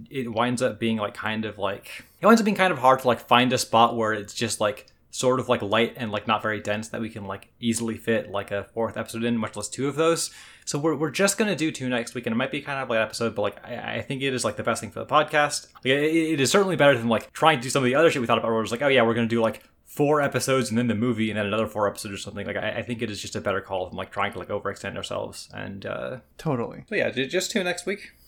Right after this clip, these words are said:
Speaker 1: and then we'll, we'll be back to, like, our normal three for, like, a, quite a while after that, I think.
Speaker 2: Awesome.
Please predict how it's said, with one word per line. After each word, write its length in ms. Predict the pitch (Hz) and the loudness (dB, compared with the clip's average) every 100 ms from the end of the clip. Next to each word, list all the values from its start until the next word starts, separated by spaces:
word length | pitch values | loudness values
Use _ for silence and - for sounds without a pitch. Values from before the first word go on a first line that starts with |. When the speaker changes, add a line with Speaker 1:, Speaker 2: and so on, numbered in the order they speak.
| _ | _
Speaker 1:
and 100 | 120 | -4
then 100 | 131 | -2
we'll, 120 | 131 120 | 0 -2
we'll 160 | 120 | -2
be 60 | 113 | 2
back 220 | 131 127 | 2 2
to, 60 | 120 | 0
like, 100 | 113 | 0
our 60 | |
normal 240 | 110 120 117 | 0 0 -2
three 340 | - 110 113 - _ | -4 -4 -4 -8 _
for, 500 | 107 104 107 113 - _ _ | -6 -4 -4 -8 -12 _ _
like, 120 | 120 | -4
a, 80 | 117 | -2
quite 220 | - 139 | -2 -2
a 20 | 135 | 2
while 140 | 113 | 2
after 160 | 98 104 | 0 -4
that, 100 | 104 | -8
I 60 | |
think. 340 | 104 113 113 _ - | -8 -12 -12 _ 2
Speaker 2:
Awesome. 480 | 220 - - 139 | 2 0 -10 -12